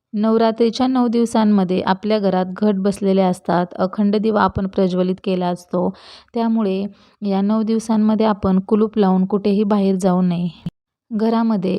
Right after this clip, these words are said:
एक का होईना व्यक्ती आपल्या असणं गरजेचं आहे, कारण आपल्याला दिव्यामध्ये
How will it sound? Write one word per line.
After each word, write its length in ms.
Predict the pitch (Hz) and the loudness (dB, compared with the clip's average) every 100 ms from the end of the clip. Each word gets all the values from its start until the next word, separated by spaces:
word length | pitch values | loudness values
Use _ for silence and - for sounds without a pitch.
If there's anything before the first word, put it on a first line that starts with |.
| - | -2
एक 260 | 202 208 - | -2 -2 0
का 80 | |
होईना 320 | 226 233 226 226 | 2 4 4 4
व्यक्ती 340 | 226 220 - | 2 -2 0
आपल्या 320 | 196 190 185 | 0 2 0
असणं 340 | 185 - 170 170 | 0 0 -2 2
गरजेचं 460 | 185 175 175 170 185 | 0 0 -4 -2 -4
आहे, 240 | 180 180 | -4 -4
कारण 320 | 185 208 208 | -2 0 2
आपल्याला 420 | 208 202 226 196 185 | 0 0 2 2 2
दिव्यामध्ये 580 | 180 190 196 190 180 | 2 2 4 2 0